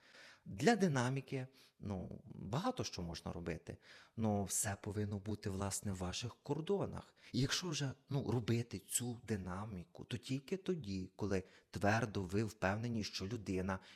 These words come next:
відчуває те ж саме, що вона відкрита до вас. І тоді робіть, а не ось таке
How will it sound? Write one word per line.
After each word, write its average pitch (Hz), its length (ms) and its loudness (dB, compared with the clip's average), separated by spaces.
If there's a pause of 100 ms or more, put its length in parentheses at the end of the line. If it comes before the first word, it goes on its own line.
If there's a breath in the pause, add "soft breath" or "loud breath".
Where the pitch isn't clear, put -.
відчуває 110 600 2
те 117 180 -2
ж - 140 4
саме, 135 580 2 (440 loud breath)
що 117 160 2
вона 113 260 6 (220 loud breath)
відкрита 131 720 -2
до 98 180 -4
вас. - 400 -12 (260 loud breath)
І - 60 -14
тоді 131 360 -4
робіть, 87 420 -8 (200 loud breath)
а 107 100 2
не 113 140 6
ось - 360 -2 (140)
таке 110 420 0